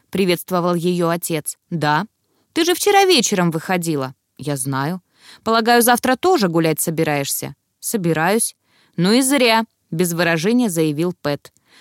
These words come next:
"Мне уже исполнился двадцать один год", начала была милочка Мэгги. "Возраст тут ни при чём, потому что я сам завтра иду гулять,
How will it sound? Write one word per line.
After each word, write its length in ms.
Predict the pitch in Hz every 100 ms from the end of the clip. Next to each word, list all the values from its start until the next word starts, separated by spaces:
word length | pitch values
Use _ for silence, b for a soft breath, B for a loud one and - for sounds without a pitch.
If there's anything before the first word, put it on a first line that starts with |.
| b
"Мне 320 | 196 214 240 240
уже 380 | 226 214 302
исполнился 760 | 226 - 277 320 254 185 - 175
двадцать 560 | 170 196 269 - 294
один 460 | 277 214 202 247 247
год", 400 | 202 202 180 - _ -
начала 420 | 165 - 175 226
была 260 | 208 220 214
милочка 520 | 151 151 160 - 156
Мэгги. 440 | 135 131 - 123 - _ b b b
"Возраст 540 | - 233 359 320 302 -
тут 340 | - 214 - - -
ни 160 | 233
при 200 | 240 240
чём, 400 | - 190 233 139 B B B
потому 320 | 240 240 240
что 160 | 247 -
я 160 | 269 269
сам 320 | - 262 196
завтра 460 | 175 285 - 196
иду 180 | 190 240
гулять, 540 | 208 254 220 151 -